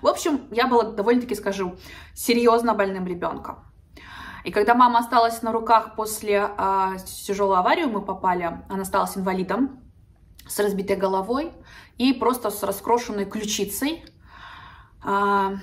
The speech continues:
у нее были очень тяжелые, как бы, о-, операции, она еще долго восстанавливалась. И тогда вот в тот момент меня бабушка с дедушкой к себе забрали, потому что мама физически не могла, да, со мной, она была просто разбита в прямом смысле, у нее, она была вся переломанная с инвалидностью.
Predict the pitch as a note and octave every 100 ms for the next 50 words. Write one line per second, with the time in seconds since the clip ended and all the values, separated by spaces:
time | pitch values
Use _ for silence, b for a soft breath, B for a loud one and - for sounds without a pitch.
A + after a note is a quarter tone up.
0 | B B B G#3 G#3 G3+ G3+ - G#3 G#3
1 | G3+ F#3+ F3+ E3+ - - F3 F3 F#3+ F3
2 | F3+ - - G3+ D#4+ - D#4+ D#4 D#4 -
3 | B B B - G3+ A3 G#3+ G3+ G3 F#3+
4 | - G#3 G3 F#3+ F#3 F#3 F3+ - - B
5 | B B B - B3 C4 B3+ F4 C#4 -
6 | A3+ A#3 A3+ G#3+ F#3+ G#3 G#3 A3+ G#3+ -
7 | G#3 G#3 G3+ - G3 G3+ G#3 A3 D#4 C4+
8 | - A3+ G#3+ B3 F4 D#4+ C#4 - G3+ G3
9 | G3 F#3+ F#3 A3+ A3 F#3 F#3 F3+ F3+ F#3
10 | - E3+ E3+ F3 F3 E3+ - - F#3+ F3+
11 | - F#3+ - F3+ F3+ F3 E3+ F3+ F#3 F3+
12 | - F#3+ G3 F#3 G3+ A3+ G#3 F#3 F3 -
13 | - F#3 F#3+ B3 C#4 - -